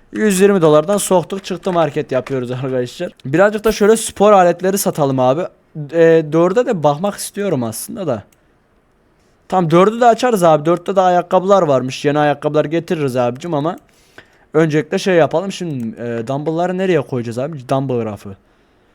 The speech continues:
Böyle bir iki tane dumbbell rafı alalım, tamam mı? Ee, şöyle üçünden de üçer tane de arkadaşlar. Yani toplamda otuz, e, altmış, doksan olarak arkadaşlar.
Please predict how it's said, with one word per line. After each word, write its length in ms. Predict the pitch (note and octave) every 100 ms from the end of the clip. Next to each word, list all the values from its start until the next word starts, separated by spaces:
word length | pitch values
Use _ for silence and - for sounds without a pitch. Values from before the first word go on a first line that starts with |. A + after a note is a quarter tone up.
| _ _ _ _ _ _ -
Böyle 180 | B2+ C#3
bir 120 | -
iki 200 | B2 G3
tane 300 | F3+ D#3+ D3+
dumbbell 360 | D3+ D#3+ D#3 D3+
rafı 220 | C3+ D#3+
alalım, 280 | C#3 A#2 A#2
tamam 320 | C3+ D3 C#3
mı? 200 | G#2+ F#2+ _ _ _ _ _ _ _ - _ _ _ _ _ _ A#2+
Ee, 840 | B2 A#2+ A#2+ A#2 A#2 A#2 A#2 A#2 A#2+
şöyle 540 | - E3 D3+ D3+ D3 _ _ _ _ E3+
üçünden 600 | F#3 - F3 D#3 D3 D3+
de 140 | E3+
üçer 420 | - E3+ - F#3
tane 280 | E3+ D3 C3+
de 60 | C3+
arkadaşlar. 540 | C3 C3+ C3 F3+ F3+ -
Yani 300 | D3+ C#3+ C#3+
toplamda 680 | C#3+ D#3+ - C3+ C3+ E3 - _ _ _ _ _ _ _ _ -
otuz, 480 | D#3+ E3 F3+ E3+ D#3
e, 40 |
altmış, 760 | C#3 C3 B2+ D#3 D#3 E3+ F3 -
doksan 340 | F3+ D#3+ F#3
olarak 340 | D3+ C3 B2+ B2
arkadaşlar. 640 | A#2+ C3 C3+ - G3